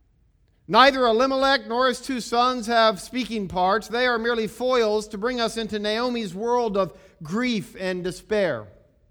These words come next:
Therefore, we should be careful not to overread into their characters. However,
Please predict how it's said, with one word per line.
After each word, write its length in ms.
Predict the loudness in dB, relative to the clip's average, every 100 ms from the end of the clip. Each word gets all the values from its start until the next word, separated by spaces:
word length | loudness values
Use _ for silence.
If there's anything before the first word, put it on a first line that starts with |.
| _ _ _ _ _ _ _ _ _ _ _ _ _ _ _ _
Therefore, 400 | 4 6 6 2
we 160 | 0 -2
should 360 | -2 -2 -2 -6 -18 -20 _ _ _
be 140 | -2 -2
careful 420 | 2 2 2 0
not 240 | 0 -2
to 100 | -2 -2
overread 640 | 2 2 2 0 0 0
into 240 | 0 -2 -2
their 200 | -4 -4
characters. 520 | -4 -6 -6 -10 -6
However, 580 | -2 0 0 -2 -4